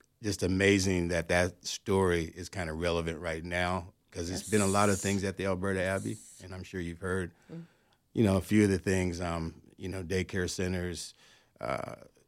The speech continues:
Speaker 1: Willie Stoudemire, whose son played for the Trailblazers, Damon, he ran a youth camp there.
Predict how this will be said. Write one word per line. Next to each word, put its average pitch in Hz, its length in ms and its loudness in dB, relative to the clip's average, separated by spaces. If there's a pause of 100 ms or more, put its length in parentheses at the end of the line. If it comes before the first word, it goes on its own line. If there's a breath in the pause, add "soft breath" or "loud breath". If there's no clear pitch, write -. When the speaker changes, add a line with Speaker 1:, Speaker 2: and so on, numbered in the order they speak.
Speaker 1:
Willie 92 300 0
Stoudemire, 90 680 0
whose 90 160 -6
son 87 280 -6
played 87 260 -6
for 95 80 -8
the 85 100 -8
Trailblazers, 85 640 -6
Damon, 87 420 -6 (340 soft breath)
he 95 120 -6
ran 90 240 0
a 85 40 0
youth 87 300 0
camp 87 340 -6
there. 92 400 -4